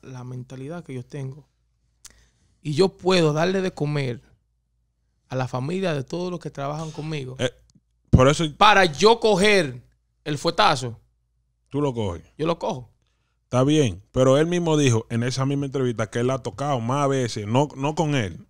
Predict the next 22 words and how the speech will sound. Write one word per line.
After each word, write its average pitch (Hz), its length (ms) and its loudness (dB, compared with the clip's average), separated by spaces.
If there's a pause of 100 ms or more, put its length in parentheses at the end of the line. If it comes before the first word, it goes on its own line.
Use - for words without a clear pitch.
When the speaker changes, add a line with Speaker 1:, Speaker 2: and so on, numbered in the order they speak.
(100)
Speaker 2:
no - 60 -12
Speaker 1:
Ujú. 123 60 -2
Speaker 2:
estoy 143 160 -2
hablando 151 200 0
de 135 80 0
Maduro, 117 320 -2
obviando 139 520 0
a - 40 2
Venezuela, 127 560 0
él 127 140 -2
ha 147 80 2
tocado 151 220 0
en 151 60 2
otros 147 200 4
lugares, 165 420 0
fue 123 220 -4
a - 20 -4
Chile, 151 300 -2
fue 139 80 2
a 135 40 0
Colombia. 143 360 -2 (360)
Entonces, 170 340 2